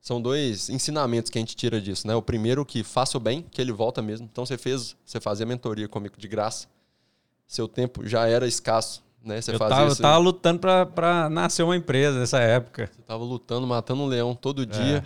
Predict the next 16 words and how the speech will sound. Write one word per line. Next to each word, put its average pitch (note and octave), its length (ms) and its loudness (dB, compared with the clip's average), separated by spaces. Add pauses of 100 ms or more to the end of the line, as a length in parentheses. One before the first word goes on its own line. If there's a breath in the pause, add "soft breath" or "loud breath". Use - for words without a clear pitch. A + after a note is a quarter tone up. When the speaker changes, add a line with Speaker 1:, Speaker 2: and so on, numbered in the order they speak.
Speaker 1:
E A#2 100 -6
Speaker 2:
é. - 40 -2
Speaker 1:
todo C#3 360 -2
dia, A#2+ 160 -4
eu B2 60 2
lembro A2+ 200 -2
que - 80 -8
era G#2+ 100 -2
Speaker 2:
É. - 20 -4
Speaker 1:
sete A2 420 -4
horas, A2+ 280 2
a-, G#2+ 100 -2
de G#2 100 -14
sete - 280 -4
às G2+ 180 -2
oito, G#2+ 160 -8